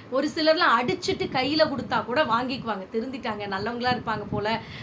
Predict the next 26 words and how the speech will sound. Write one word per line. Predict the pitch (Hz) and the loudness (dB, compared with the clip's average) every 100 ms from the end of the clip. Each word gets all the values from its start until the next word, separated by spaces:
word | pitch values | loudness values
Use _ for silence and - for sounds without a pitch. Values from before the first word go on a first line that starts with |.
| - | -6
ஆ, | 233 226 233 | 0 0 0
இதுக்கு | 262 294 | -6 -4
மேல | 277 302 320 | 2 2 2
வந்து | 277 277 | 0 0
நம்மகிட்ட | 247 233 240 269 | -2 -2 -2 0
நல்லா | 220 254 254 | 2 2 2
பேசுறாங்க" | 233 226 220 226 | -2 -2 -2 2
அப்படிங்கிற | 233 269 302 339 311 | 2 2 -2 -2 -2
ஒரு | 240 | -2
மைண்ட் | 214 277 285 | -2 -2 -4
செட்டுக்கு | 277 240 277 | -6 -6 -4
ஒரு | 226 | -4
சிலர் | 226 240 247 | -2 -4 -4
வந்துருவாங்க. | 202 208 220 202 190 - - - - | -6 -6 -4 -4 -6 -12 -16 -14 -6
So, | - 277 | 0 2
உங்களோட | 269 294 359 311 269 | 2 0 4 4 4
வாழ்க்கையில | 226 262 311 302 262 247 277 - | 4 4 2 0 2 2 2 -2
ஒரு | 208 220 233 | 0 0 0
தடவை | 233 233 311 330 247 | -2 2 4 4 4
ஒரு | 208 214 | 0 -2
இடத்துல | 226 285 294 294 | 0 -2 0 -2
சூடு | 262 285 294 320 | -2 -4 -4 -4
பட்டுட்டீங்க | 302 240 220 226 208 262 | -4 -6 -6 -8 -2 0
அப்படின்னா, | 233 220 196 190 208 240 - - - - - | 0 -2 -6 -2 0 0 -4 -16 -16 -14 -2
தயவு | 233 294 349 320 | 2 4 2 0
செஞ்சு | - 277 285 | -2 -4 -4